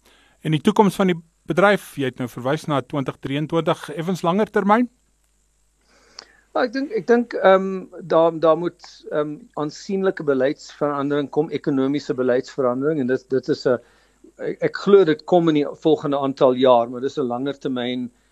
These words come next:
Speaker 2: soos wat die politiek van die land verander. Uh, so sal beleid, glo ek, verander ook. Die privaat sektor sal toegelaat word om 'n groter aandeel te hê in baie sektore soos elektrisiteit.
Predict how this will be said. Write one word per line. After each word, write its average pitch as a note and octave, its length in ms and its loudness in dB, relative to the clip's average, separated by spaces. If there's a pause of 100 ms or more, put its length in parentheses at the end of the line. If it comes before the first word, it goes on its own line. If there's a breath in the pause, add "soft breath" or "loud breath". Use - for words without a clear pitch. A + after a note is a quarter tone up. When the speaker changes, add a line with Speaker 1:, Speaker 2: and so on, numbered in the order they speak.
(160)
Speaker 2:
soos - 260 -6
wat D3 80 -4
die C3 140 -4
politiek C#3+ 480 0
van C#3 160 -2
die B2+ 100 0
land B2 240 0
verander. C#3+ 520 -2 (420)
Uh, B2+ 300 2 (120)
so D3 260 -4
sal C#3 220 2
beleid, B2 420 0
glo C#3+ 220 0
ek, C3+ 140 0
verander C3+ 400 -2
ook. C#3+ 180 2
Die A#2 120 -8
privaat C3+ 500 2
sektor C3+ 480 0
sal B2+ 240 -6
toegelaat C3+ 640 0
word C3+ 240 -2
om B2 120 -2
'n A#2 40 -4
groter C#3 540 -2 (400 soft breath)
aandeel C#3 460 2
te C3+ 120 -2
hê C3 140 2
in B2 100 -4
baie A#2+ 260 2
sektore C3+ 520 0
soos - 280 -8
elektrisiteit. C3+ 880 -2